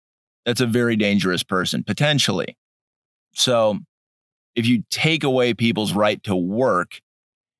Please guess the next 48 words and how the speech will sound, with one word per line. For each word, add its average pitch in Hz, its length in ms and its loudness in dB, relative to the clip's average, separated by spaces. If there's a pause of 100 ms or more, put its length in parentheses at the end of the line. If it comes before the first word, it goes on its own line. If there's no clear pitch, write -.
(160)
and 107 140 4
you 101 80 4
say, 90 260 2
"Oh, 101 200 4
it's, 95 140 -2
we 113 140 2
gotta 104 200 2
go 95 100 2
on 87 120 2
lockdown 101 560 2
again." 80 260 0
If 78 140 -4
you're, 85 220 -2 (140)
you 92 120 -4
know, 78 240 -2
if 90 140 -4
you're 104 100 0
Gavin 98 420 2
Newsom 110 320 2
and 95 80 0
you're 85 80 0
saying, 87 200 0
"Oh, 208 160 2
well, 190 180 0
we 160 100 0
gotta 143 240 2
shut 151 320 2
everything 151 340 0
down. 160 300 2
We 123 80 2
gotta 117 120 2
shut 139 280 2
a 135 40 0
lot 135 180 2
of 139 60 -4
stuff 127 240 -2
down." 139 360 0 (800)
That's 135 160 0
a 127 80 2
really 110 260 2
scary 101 360 2
proposition. 76 640 -2
It 64 140 -4
totally 80 400 0
is. 58 340 -4 (320)
And 110 100 0
I 113 40 0
know 110 420 2